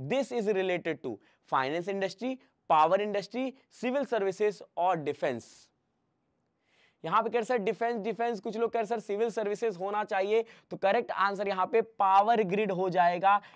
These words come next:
ये ध्यान रखिएगा, विद्युत उद्योग से संबंधित है माहिर, तो गलत आंसर सभी लोगों ने दिया है, तो नेगेटिव मार्किंग कर लेंगे फटाफट से। ठीक है, तो ऐसे दोस्तों ध्यान दीजिए, यहां पे गलती ना करें, इसलिए मैं करंट,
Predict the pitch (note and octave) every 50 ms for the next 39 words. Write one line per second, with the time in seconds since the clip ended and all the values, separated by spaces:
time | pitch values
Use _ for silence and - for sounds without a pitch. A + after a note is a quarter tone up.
0 | - - D#3 D3+ C3 B2+ C3 F3 F#3+ G#3 G#3 G3+ F#3 - G3+ G3 G#3 G3 D3+ C3+
1 | D#3+ D#3 D3 D3+ D3+ F#3 A3 - - G3+ G3+ - - D3+ C3+ C3 C3+ F3+ F#3+ G3+
2 | G3+ F#3+ G3 F3 - F#3+ G3 F#3 F#3 E3+ E3+ E3 E3 E3 F3 F3 F3+ F3 F3+ F#3
3 | F#3+ F#3 _ _ _ _ - - D3+ D#3+ E3 E3 E3 E3 E3 F#3 E3+ C3+ A#2 -
4 | D3+ D3 C3+ - E3+ F3+ G3+ G#3 G#3 - - E3 E3+ E3+ F3 F3 F3+ F#3+ F#3 F3
5 | - E3 D3+ D#3+ F3 F3 D#3+ D3+ D3 C#3+ D#3 D#3 D#3 D3+ D3 B2+ C#3 C#3 D#3+ D#3+
6 | D#3 D#3 E3+ F3 F3+ F3 - - _ _ - D3 C#3+ D#3 D#3+ D#3+ G3 F#3 G3+ G#3+
7 | F#3+ F3+ E3+ D#3+ D#3+ D#3+ D#3 F3 E3+ E3 - C#3+ C#3 C3+ C#3 C3+ C3+ C3+ C#3 D3
8 | D#3 C#3 - - C#3+ D3 D#3 D#3+ D3+ C#3 D3 C3+ C3+ - - D3 A2 - _ _
9 | _ _ - - C#3 D3+ G3 A3+ A#3 A3 - _ _ _ - D#3+ - D#3 F3 F3+
10 | F3 A3 A3 G#3 F#3+ E3+ F3+ F3+ E3+ - G3 F#3 D#3 C#3 C3 B2+ D3 D3+ D#3+ E3
11 | E3 D3+ C#3+ D#3 D#3+ C#3+ D3 D#3+ E3 D#3+ D#3 D#3 C#3+ C#3+ D3 - E3+ E3+ D3+ C3
12 | C3+ C#3 B2+ - D#3 D3 D3 D3+ D#3 - E3+ D#3+ D3+ B2 - _ _ _ _ -
13 | F#3+ E3+ A3+ A#3 A3 G#3+ G3+ G#3 - F#3+ F#3 G3 F#3+ E3+